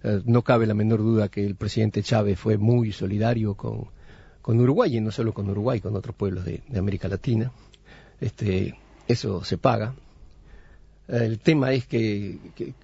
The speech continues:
cuánto estamos dispuestos a pagar, eh, cuánto le debemos, eh, cuál fue el motivo de la ayuda, de esa ayuda tan generosa de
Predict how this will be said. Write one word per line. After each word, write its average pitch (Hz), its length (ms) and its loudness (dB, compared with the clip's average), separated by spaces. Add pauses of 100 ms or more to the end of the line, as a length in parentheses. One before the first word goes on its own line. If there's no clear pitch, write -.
cuánto 143 280 2
estamos 123 320 -2
dispuestos 110 380 -8
a 98 60 -6
pagar, 117 340 -2 (1000)
eh, 110 220 0
cuánto 147 440 2
le 113 160 -4
debemos, 107 680 -2 (720)
eh, 123 140 -6 (680)
cuál 160 180 4
fue 170 160 2
el 160 60 2
motivo 127 640 0
de 101 120 -2
la 101 80 0
ayuda, 107 580 0
de 117 100 0
esa 117 180 2
ayuda 113 380 0
tan 107 200 -4
generosa 104 560 -2
de 101 260 -10